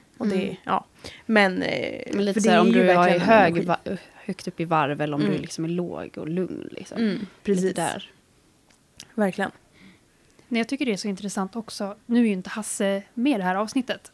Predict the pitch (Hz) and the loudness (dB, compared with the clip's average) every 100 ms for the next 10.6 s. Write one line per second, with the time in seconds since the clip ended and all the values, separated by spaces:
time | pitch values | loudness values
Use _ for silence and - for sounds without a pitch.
0 | - 214 196 190 190 208 - 233 180 175 | -6 -2 0 -2 -6 -6 -4 -2 -2 -4
1 | 196 - - 220 214 185 196 190 185 240 | -8 -10 -16 -10 -8 -6 -6 -6 -4 -2
2 | 202 196 285 208 - - _ - - - | -2 0 0 0 -4 -8 _ -20 -10 -2
3 | 233 269 - _ - 220 202 - - - | 0 0 -4 _ 0 0 0 -4 -6 -8
4 | _ _ _ - 240 294 285 320 226 185 | _ _ _ -4 2 2 2 0 2 2
5 | 180 202 185 196 202 190 220 240 - 185 | 0 -4 -4 -2 0 0 0 -2 -4 -6
6 | 202 - 233 180 - 226 226 214 302 202 | -6 -2 -2 -2 -6 -2 -2 2 2 2
7 | 214 - 208 202 202 - 190 202 - 202 | -2 -4 -4 -2 -4 -2 -2 -2 -2 -4
8 | - 202 - 196 185 185 _ _ _ _ | -2 -4 -2 0 0 -2 _ _ _ _
9 | _ _ - 214 185 - 220 208 202 202 | _ _ -8 -4 -2 0 0 2 0 2
10 | 208 202 233 202 240 | 2 2 4 4 2